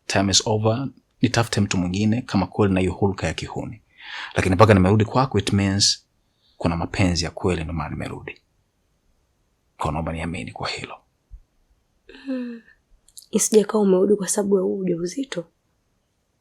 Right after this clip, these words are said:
Speaker 1: Really? Kwa ndo kusema mimi nina mbegu moja tu. Kiasi ambacho ndo hiyo nimeshaipanda kwako, kwa hiyo niing'ang'anie. No.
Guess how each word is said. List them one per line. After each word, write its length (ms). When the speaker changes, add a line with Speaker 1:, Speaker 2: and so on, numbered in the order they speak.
Speaker 1:
Really? 380
Kwa 160
ndo 120
kusema 340
mimi 120
nina 160
mbegu 280
moja 340
tu. 160
Kiasi 260
ambacho 260
ndo 100
hiyo 160
nimeshaipanda 640
kwako, 280
kwa 140
hiyo 80
niing'ang'anie. 680
No. 440